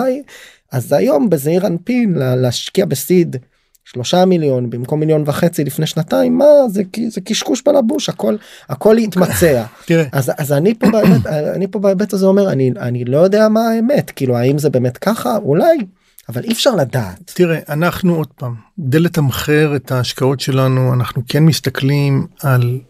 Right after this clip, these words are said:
Speaker 2: מה שאנחנו מעריכים שיהיה האקזיט מולטיפו,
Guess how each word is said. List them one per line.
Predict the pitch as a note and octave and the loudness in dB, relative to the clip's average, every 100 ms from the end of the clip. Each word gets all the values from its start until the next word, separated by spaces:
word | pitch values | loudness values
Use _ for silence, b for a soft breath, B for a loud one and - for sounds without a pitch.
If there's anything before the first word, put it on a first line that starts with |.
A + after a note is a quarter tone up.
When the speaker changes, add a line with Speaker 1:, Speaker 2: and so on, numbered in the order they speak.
| _ _ - | _ _ -4
Speaker 2:
מה | C#3 | -2
שאנחנו | D3+ D3+ C3+ D3+ | 2 0 2 0
מעריכים | C#3 C3 B2 - G3+ A3+ G3+ | 0 -2 -4 -4 2 4 4
שיהיה | D#3 C#3+ C#3+ C#3 - | 0 -4 -4 -6 -6
האקזיט | B2+ C#3+ C3 B2+ - | -4 -2 -2 -2 0
מולטיפו, | C3+ B2 B2 B2 E3+ | 0 0 -4 -2 -2